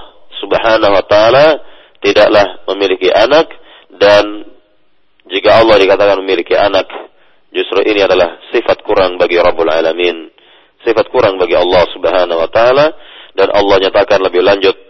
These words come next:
"Bal ibadum mukramun," akan tetapi para malaikat itu adalah hamba-hamba yang mulia. Hamba-hamba Allah yang mulia. Ini adalah keterangan dari Allah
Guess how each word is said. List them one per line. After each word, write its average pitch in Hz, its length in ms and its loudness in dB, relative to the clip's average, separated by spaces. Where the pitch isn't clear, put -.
"Bal 101 240 4
ibadum 95 1400 4
mukramun," 104 1040 0
akan 98 280 0
tetapi 95 320 0
para 92 240 2
malaikat 90 400 0
itu 98 240 -4
adalah 87 320 0
hamba-hamba 92 1120 0
yang 82 240 -4
mulia. 76 640 -4
Hamba-hamba 101 600 -2
Allah 90 160 0
yang 78 160 -2
mulia. 78 440 -8
Ini 110 160 -2
adalah 87 320 2
keterangan 110 440 0
dari 95 160 0
Allah 90 320 0